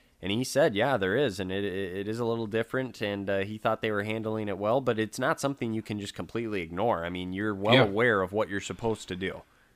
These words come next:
Speaker 2: And I'd have to listen back, Wyatt, but I think he even went as far as to say, like, "We embrace that." I mean, that's
Speaker 1: Mm-hmm.
Speaker 2: a good thing. Like, it, there's good problems to have in all phases of life, and in sports, that's a great problem to have, is to feel that pressure because you've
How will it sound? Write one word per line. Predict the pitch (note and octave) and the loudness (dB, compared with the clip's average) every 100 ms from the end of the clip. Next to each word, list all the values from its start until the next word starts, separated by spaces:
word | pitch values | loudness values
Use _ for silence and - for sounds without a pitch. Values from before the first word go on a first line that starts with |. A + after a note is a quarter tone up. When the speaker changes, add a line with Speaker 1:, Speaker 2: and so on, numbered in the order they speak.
| _ - | _ 4
Speaker 2:
And | B2+ C#3 | 8 10
I'd | C#3+ | 8
have | D3+ | 6
to | C3 | 6
listen | A#2+ B2 G#2 | 6 6 4
back, | G#2+ A#2 G2 | 4 6 4
Wyatt, | - | 4
but | G2+ | 4
I | G2 | 2
think | - G2+ | 2 0
he | G#2+ | 0
even | G2 G2 | 0 0
went | F#2+ | 0
as | - | 2
far | G2 G2 | 6 6
as | F#2+ | 4
to | |
say, | F2+ G2 | 0 4
like, | F#2 E2 | 4 4
"We | G#2 | 2
embrace | G#2 F2 G2 C#3 - | 2 6 8 8 6
that." | E2 C#2+ - | 2 2 0
I | G#2 | 4
mean, | A2 | 8
that's | A#2+ G#2+ | 8 8
Speaker 1:
Mm-hmm. | G#2 | 6
Speaker 2:
a | A2+ | 8
good | D3 D3 | 8 10
thing. | G#2 F2+ | 8 8
Like, | F#2+ F2+ - | 6 6 2
it, | G2 G#2+ G2 | -6 -4 2
there's | A2 G2+ | 4 4
good | F#2 B2+ C#3+ | 6 6 6
problems | A#2+ G#2 B2+ C3+ C#3 | 8 12 12 10 4
to | B2 | 6
have | B2 C3+ C#3 | 8 8 8
in | G2 | 8
all | G2+ A2+ | 8 8
phases | A#2 A#2 A#2 G#2 | 8 8 8 2
of | G2+ | 6
life, | G2 A#2+ B2 | 8 8 6
and | G2+ | 2
in | F2+ | 0
sports, | - A2+ A#2+ A#2 | 2 6 6 6
that's | A2+ | 4
a | G2 | 4
great | G#2 A2+ - | 4 4 8
problem | A2 A2+ G2+ | 8 8 6
to | |
have, | F#2+ A#2+ F#2 | 8 8 8
is | F2+ | 6
to | G2 | 0
feel | - A#2 A#2+ | 4 8 10
that | A2+ G#2 | 10 6
pressure | - F#2+ - | 6 6 6
because | G#2 G2 G2+ G#2 | 2 2 0 0
you've | G2+ | -2